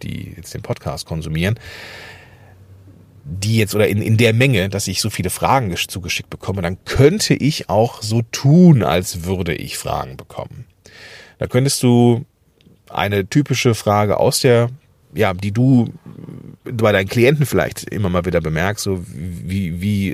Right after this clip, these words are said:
sind jetzt die ersten Schritte im Podcast-Marketing zum Beispiel? Da könnte ich sagen, okay, hier der Peter hat mir geschrieben, Gordon, was sind denn die ersten Schritte im Bereich Podcast-Marketing?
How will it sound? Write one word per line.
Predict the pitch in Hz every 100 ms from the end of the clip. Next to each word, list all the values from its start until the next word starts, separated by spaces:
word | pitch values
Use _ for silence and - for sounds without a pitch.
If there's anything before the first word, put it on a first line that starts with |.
| -
sind | 98 113
jetzt | -
die | 76
ersten | 78 - 104
Schritte | - 113
im | 110
Podcast-Marketing | - 135 - - - - - - 107
zum | - 95
Beispiel? | 90 - 156 - - - - -
Da |
könnte | 107 113
ich |
sagen, | 110 117
okay, | 110 131
hier | 123 123
der | 107
Peter | - 156 208 110 120
hat | 120 -
mir |
geschrieben, | 98 92 - 92 113
Gordon, | 95 92 131 156 - - -
was | 117
sind | 151
denn | 156
die | 110
ersten | 78 107 120
Schritte | - 107 -
im | 85 110
Bereich | 107 107 117
Podcast-Marketing? | - 120 - 120 - 92 98 - -